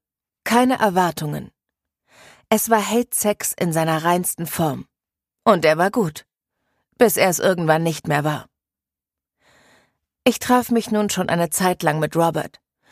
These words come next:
Seit ungefähr fünf Monaten. Wir waren uns im März begegnet. Sein älterer Bruder Kit war damals mit meiner besten Freundin und ehemaligen Chefin Emily zusammengekommen, und ich hatte die beiden eines Tages in ihrem Apartment in Primrose Palace besucht.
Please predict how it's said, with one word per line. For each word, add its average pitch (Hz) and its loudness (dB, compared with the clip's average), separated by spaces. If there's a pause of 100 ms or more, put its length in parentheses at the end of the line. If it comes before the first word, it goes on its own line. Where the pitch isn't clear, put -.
(280)
Seit 220 4
ungefähr 240 2
fünf 226 -2
Monaten. 202 -2 (760)
Wir 226 4
waren 214 2
uns 196 -2
im 180 0
März 175 0
begegnet. 156 -6 (400)
Sein 151 2
älterer 170 2
Bruder 185 2
Kit - -4
war 151 -4
damals 180 2
mit 175 -10
meiner 160 0
besten 196 0
Freundin 196 0
und 151 -6
ehemaligen 180 0
Chefin 196 0
Emily 202 2
zusammengekommen, 180 -2 (520)
und 226 0
ich 220 0
hatte 254 -2
die 214 -4
beiden 190 0
eines 208 -2
Tages 190 -2
in 190 -6
ihrem 160 -2
Apartment 175 -2
in 151 -4
Primrose 185 0
Palace 180 -2
besucht. 147 -6